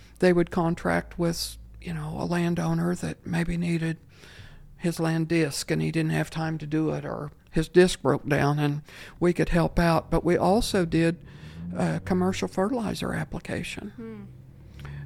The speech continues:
Speaker 1: Oh my. Well, we wouldn't probably do that again, but, uh, you know, we didn't know any better at the time. And it was getting back on the land and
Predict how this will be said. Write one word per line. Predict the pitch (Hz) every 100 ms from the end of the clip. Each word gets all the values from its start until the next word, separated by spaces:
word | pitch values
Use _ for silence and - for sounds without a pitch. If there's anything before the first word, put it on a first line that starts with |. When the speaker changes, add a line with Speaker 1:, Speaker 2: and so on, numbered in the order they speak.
| - - - 180
Speaker 1:
Oh | 185
my. | 165 170 160 - - - -
Well, | 180
we | 180 180
wouldn't | 170 165
probably | 440 185 175 175
do | 226
that | 214 156
again, | 156 160 156
but, | 165 165 -
uh, | 165 160 156 -
you | 185
know, | 175
we | 196
didn't | 254 262
know | 233 277
any | 392
better | - 156 151
at | 151
the | 165
time. | - 160 180 277 - - - - - -
And | 185
it | 180 180
was | 175 165 170 - - 170
getting | 165 165 196 247
back | - 156 170 202 - - -
on | - 165 202
the |
land | 214 170 170 202 285 - - -
and | 170 165 160 165